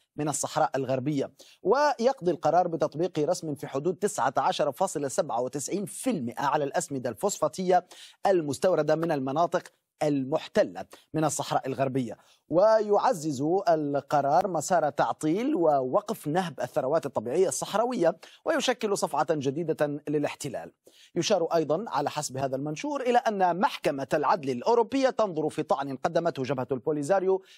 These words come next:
ضد اتفاقات بين المغرب والاتحاد الأوروبي، وتشمل المناطق المحتلة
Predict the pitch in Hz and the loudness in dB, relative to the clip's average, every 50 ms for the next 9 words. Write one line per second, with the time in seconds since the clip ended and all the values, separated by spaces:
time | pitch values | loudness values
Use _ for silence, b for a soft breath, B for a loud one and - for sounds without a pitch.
0 | B B 180 233 202 208 208 - 202 - - 185 - - 135 208 - 240 127 135 | B B 0 2 2 0 -2 -2 -2 0 0 0 2 2 0 0 0 -6 0 2
1 | 180 202 202 196 180 175 170 135 127 127 131 151 180 180 - 170 - 190 175 165 | 2 2 2 0 2 2 0 0 0 -2 0 0 0 0 -2 0 0 0 -2 -2
2 | 147 131 160 151 127 - 233 233 196 165 - 208 196 - 170 151 143 139 127 123 | -2 0 -2 0 0 0 0 2 2 2 0 0 -2 -2 -4 -4 -4 -4 -4 -4
3 | 131 156 180 - 165 - - 147 131 131 139 - - - - _ - 180 185 151 | -2 -2 -2 -2 -2 -4 -4 -4 -4 -4 -8 -8 -10 -14 -14 _ 2 2 2 2
4 | 127 113 110 - 107 107 127 147 | 0 -4 -6 -4 -4 -4 -4 -4